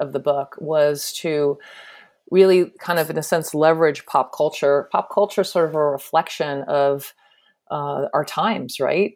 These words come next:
Uh, art and music and, uh, the visual arts, um, reflect a lot of the culture of our times. And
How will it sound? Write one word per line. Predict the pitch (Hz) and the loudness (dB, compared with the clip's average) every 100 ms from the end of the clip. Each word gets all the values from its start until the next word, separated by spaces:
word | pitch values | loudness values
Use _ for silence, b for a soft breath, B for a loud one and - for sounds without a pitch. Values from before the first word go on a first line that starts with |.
| 156 | -12
Uh, | 147 147 139 - | -10 -10 -10 -2
art | 151 156 151 139 | 0 2 -2 -10
and | 143 | -10
music | 143 151 151 165 165 - | -6 -6 -2 0 0 -4
and, | 135 131 139 131 - - | -6 -6 -8 -12 -18 -10
uh, | 143 143 | -8 -6
the | 143 | -4
visual | 156 165 165 160 | -4 0 0 0
arts, | 156 156 175 - - - | 0 -2 -4 -8 -8 -10
um, | - 147 135 131 131 | -12 -14 -12 -12 -6
reflect | 156 - 165 160 - | -6 -2 -4 -4 -6
a | 156 | -4
lot | 156 160 160 | 0 2 2
of | 160 143 | -2 -6
the | - | -8
culture | - 160 - 151 | -4 -4 -2 -2
of | - 143 | -2 -4
our | 143 | -6
times. | - 170 202 170 139 - | -6 -6 -6 -6 -10 -8
And | - 147 143 | -6 -6 -8